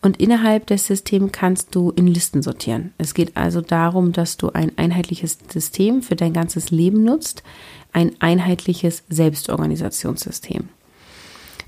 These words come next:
Und Getting Things Done denkt immer in Schritten. Das Ziel ist, dass du Dinge erledigt bekommst. Wenn du dir aufschreibst, Kinderkleidung verkaufen, ist das ein Ziel.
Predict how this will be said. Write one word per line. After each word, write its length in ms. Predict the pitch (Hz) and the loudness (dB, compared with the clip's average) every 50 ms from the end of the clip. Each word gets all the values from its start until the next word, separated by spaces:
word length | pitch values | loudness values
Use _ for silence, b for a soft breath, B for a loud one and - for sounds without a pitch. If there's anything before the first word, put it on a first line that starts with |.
| B | B
Und 460 | - 185 185 185 190 185 180 - - - | 2 4 6 6 6 4 2 0 -4 -10
Getting 500 | - - - 185 196 226 240 240 233 - | -8 0 0 2 4 4 4 2 2 2
Things 240 | - 202 190 185 | 0 0 -2 -2
Done 260 | - 190 196 208 214 208 | -2 0 0 0 2 2
denkt 300 | 196 185 175 180 - - | 0 0 0 -2 -2 0
immer 320 | 196 214 220 220 208 - | 2 2 4 2 2 2
in 140 | - 165 160 | 0 0 0
Schritten. 540 | - - - 220 220 - 277 277 320 349 320 - - | -2 -2 -4 -4 -2 0 0 2 2 0 -2 -6 -6
Das 280 | - 175 170 - - - | -4 -4 -2 -2 -4 -2
Ziel 220 | - 208 202 208 | 0 0 2 2
ist, 260 | 214 208 - - - | 2 0 0 -2 -2
dass 180 | 185 175 175 - | -4 -4 -2 -2
du 140 | - 170 165 | -2 -2 -2
Dinge 460 | - - 175 175 180 180 175 - - | 0 0 2 2 4 2 2 2 0
erledigt 520 | 165 165 160 170 165 160 170 - - - | 0 2 2 2 2 0 -2 -4 -6 -4
bekommst. 640 | - 151 - - - - - 143 - - - - - _ _ - - | -4 -4 -4 -4 -4 -6 -6 -6 -8 -10 -14 -16 -18 _ _ -6 -2
Wenn 220 | 180 170 175 165 | 0 0 0 2
du 120 | 175 170 | 0 0
dir 220 | 165 170 165 - - | 0 0 0 2 0
aufschreibst, 680 | 175 180 - - - 175 170 165 - - - - - - _ | 0 0 -2 0 0 0 0 0 -2 -8 -12 -12 -14 -14 _
Kinderkleidung 920 | - - 214 226 233 226 226 226 - - 185 180 185 180 180 175 170 175 | -2 0 2 2 2 2 0 -2 -2 0 2 2 2 2 2 0 0 -2
verkaufen, 720 | - - - 151 - - - 165 202 - - 269 277 277 - | -4 -6 -6 -6 -4 -2 0 0 0 0 0 -2 -2 -2 -2
ist 260 | - 185 175 - - | -4 -4 -4 -2 0
das 180 | 175 175 - - | -2 -2 -2 -4
ein 220 | - 156 151 151 | -2 -2 0 2
Ziel. 460 | - - - 180 175 202 233 302 349 | 0 0 0 0 0 0 0 -2 -4